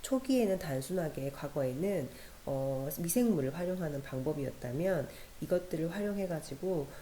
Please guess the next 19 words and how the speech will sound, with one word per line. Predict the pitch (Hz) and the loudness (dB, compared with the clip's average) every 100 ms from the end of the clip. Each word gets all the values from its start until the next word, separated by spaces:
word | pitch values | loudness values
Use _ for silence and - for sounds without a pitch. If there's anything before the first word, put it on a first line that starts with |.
| - | -2
조금 | 220 226 233 233 | 2 4 2 2
더 | 240 233 | 0 0
발전한 | 170 139 160 165 147 | 0 0 0 0 0
형태로 | 151 156 151 135 | -2 -4 -4 -4
계속 | - 139 165 202 | -4 0 0 0
진화하고 | 208 151 156 156 151 | -2 0 0 0 -2
있습니다. | 127 - 135 120 117 110 - - - | -2 -2 -4 -4 -6 -8 -14 -16 -10
그래서 | 147 139 139 151 | -4 -2 0 0
지금의 | - 139 160 175 | 0 0 2 2
생명기술은 | 226 226 226 214 139 - 180 190 135 - - - - - - - - | 4 6 6 4 0 -2 0 2 0 -6 -12 -16 -16 2 2 2 -6
유전자를 | 170 156 196 196 180 196 | -2 2 2 2 4 4
인위적으로 | 165 156 160 151 151 | 4 2 0 -2 -4
조작하여 | - 135 - - 139 180 139 - - - | -6 -8 -8 -2 0 2 0 -4 -14 -8
인간에게 | 151 151 185 175 151 156 | -4 0 2 2 2 0
유용한 | 135 135 156 165 | 0 0 0 0
물질을 | 131 123 - 147 | 0 -2 -2 -2
생산하거나 | 208 190 214 175 135 123 139 175 156 - - - | 0 0 0 0 -2 -2 0 0 0 -4 -10 -12
다양한 | - 143 151 185 208 208 143 | -4 -2 0 4 4 4 2
융합의, | 147 160 160 165 165 | 2 2 4 4 4